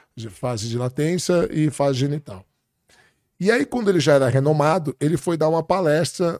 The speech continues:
numa universidade pra médicos nos Estados Unidos. E aí ele tava explicando inconsciente, como se fosse a personalidade, como não sei o quê, blá, blá, blá, blá, blá, blá.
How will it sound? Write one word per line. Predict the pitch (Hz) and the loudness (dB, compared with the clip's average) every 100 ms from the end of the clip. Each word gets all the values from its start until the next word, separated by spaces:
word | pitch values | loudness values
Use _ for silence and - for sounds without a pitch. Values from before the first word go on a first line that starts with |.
| - | -6
numa | 147 156 | -2 0
universidade | 160 147 160 - 139 135 143 147 | 0 0 -2 -2 0 0 0 0
pra | 156 165 | -2 -2
médicos | 139 135 135 - 147 | 0 -2 -2 -4 -4
nos | 143 143 | -2 -2
Estados | - 139 131 | 0 0 0
Unidos. | 180 139 127 - - _ _ _ _ _ _ _ _ _ _ _ | 0 -2 -4 -10 -12 _ _ _ _ _ _ _ _ _ _ _
E | 214 | 2
aí | 220 190 | 4 4
ele | 147 | 4
tava | 131 139 | 4 2
explicando | - 220 220 202 160 | 2 -2 2 2 4
inconsciente, | 123 139 123 - 196 156 - | 2 0 -2 -2 -2 -2 -4
como | 120 | -8
se | - | -6
fosse | 131 | -6
a | |
personalidade, | - - 156 185 196 170 123 | -6 -6 -6 -4 -2 -2 -4
como | 143 123 | -6 -6
não | |
sei | 131 170 | -4 -6
o | |
quê, | 185 | -4
blá, | 151 151 | -2 -2
blá, | 175 | -2
blá, | 170 190 | -2 -2
blá, | 147 | -2
blá, | 170 | -2
blá. | 180 214 | 0 -2